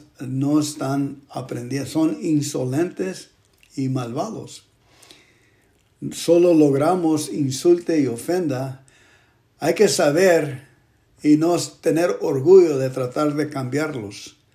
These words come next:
Usted, eh, puso atención con las primeras palabras que escuchó en Alcohólico Anónimo. Yo hice lo mismo. Yo le puse atención y dije, "Sí, neta,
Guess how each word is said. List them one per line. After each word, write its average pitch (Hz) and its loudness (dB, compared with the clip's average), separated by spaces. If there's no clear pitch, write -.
Usted, 226 2
eh, - -8
puso 202 4
atención 196 0
con 156 0
las 143 0
primeras 165 -2
palabras 151 -4
que 123 -8
escuchó 139 -4
en 135 -10
Alcohólico 131 -8
Anónimo. 131 -8
Yo 160 6
hice 165 0
lo 151 2
mismo. 175 -10
Yo 165 -2
le 180 0
puse 180 0
atención 170 -2
y 147 0
dije, 147 2
"Sí, 202 -2
neta, 165 -4